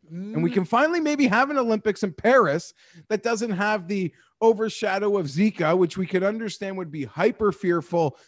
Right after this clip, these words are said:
Speaker 1: maybe even more fearful than covid to some of these young, great golfers and where they are in their life. Um, and then in a covid Olympics. So it would, you know, uh, to professionals with those sorts of clouds and how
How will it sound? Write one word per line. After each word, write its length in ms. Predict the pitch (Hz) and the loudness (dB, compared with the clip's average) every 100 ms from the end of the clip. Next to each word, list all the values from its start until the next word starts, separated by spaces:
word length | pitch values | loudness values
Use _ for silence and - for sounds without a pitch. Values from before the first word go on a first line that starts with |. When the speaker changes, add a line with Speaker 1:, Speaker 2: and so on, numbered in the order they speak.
| - | -2
Speaker 1:
maybe 220 | 226 285 | 0 2
even 260 | 233 190 170 | 2 0 2
more 300 | 180 262 247 | 2 2 2
fearful 500 | - 165 135 160 143 | -4 -4 -4 -6 -6
than 160 | 135 | -8
covid 460 | - 156 147 135 104 _ _ _ _ | 0 0 0 -2 -8 _ _ _ _
to 100 | 165 | -8
some 280 | - 160 160 | -4 -4 -4
of 100 | 147 | -6
these 240 | 165 135 | -6 -4
young, 320 | 160 160 156 | -2 -2 -4
great 300 | 139 151 143 | -4 -4 -4
golfers 520 | 139 143 131 143 139 135 | -4 -4 -4 -8 -8 -6
and 140 | 139 | -6
where 160 | 139 135 | -6 -2
they 180 | 143 | -2
are 280 | 143 135 131 | 0 -2 -2
in 120 | 131 | -4
their 340 | 135 139 131 113 _ _ _ _ | -4 -4 -4 -8 _ _ _ _
life. 500 | 143 147 147 202 - _ | -4 0 0 -2 -6 _
Um, 340 | 165 170 175 180 | -4 -2 -2 -4
and 180 | 185 196 | -4 -4
then 140 | 196 202 | -2 -2
in 160 | 202 | -2
a 60 | 202 | -2
covid 440 | - 254 247 214 | 0 -2 0 -2
Olympics. 560 | 160 139 120 - 110 - | -4 -8 -10 -12 -16 -10
So 400 | 180 170 160 139 _ _ _ _ _ _ - | -6 -2 -2 -4 _ _ _ _ _ _ 0
it 140 | 208 | 2
would, 200 | 208 208 - | 4 0 -4
you 220 | 226 233 | -4 -2
know, 300 | 196 208 208 - | 2 2 2 0
uh, 60 | 202 - - 175 180 - | -8 -10 -20 -20 -20 -8
to 160 | 247 | -8
professionals 1300 | - 214 - 285 311 262 240 233 226 180 165 - - _ - | 0 0 4 2 2 -2 -2 0 0 -4 -10 -18 -20 _ -6
with 160 | 196 - _ | -6 -6 _
those 200 | 214 196 | -2 0
sorts 280 | 220 220 185 | 0 -2 -4
of 80 | - | -6
clouds 580 | 214 254 247 233 196 | 0 2 4 4 2
and 140 | 180 170 | -2 -4
how 320 | 190 185 175 | -2 -4 -6